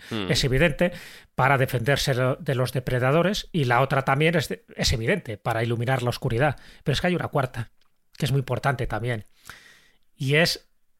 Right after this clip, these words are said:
Speaker 2: l-, para compartir alrededor del fuego, para compartir esas historias,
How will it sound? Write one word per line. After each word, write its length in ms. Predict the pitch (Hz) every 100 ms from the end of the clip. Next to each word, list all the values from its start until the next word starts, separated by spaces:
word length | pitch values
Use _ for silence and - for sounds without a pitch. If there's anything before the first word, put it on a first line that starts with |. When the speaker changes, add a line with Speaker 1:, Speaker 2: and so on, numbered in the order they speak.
| _ _ _ -
Speaker 2:
l-, 320 | 165 131 135 -
para 300 | 131 123 -
compartir 720 | 143 127 139 123 - 170 160
alrededor 880 | 156 139 - 127 131 131 160 175 123
del 240 | 104 117 107
fuego, 440 | - 175 156 190 - -
para 200 | - 135
compartir 440 | 135 127 127 165 165
esas 340 | 160 147 -
historias, 680 | 117 - 170 143 135 143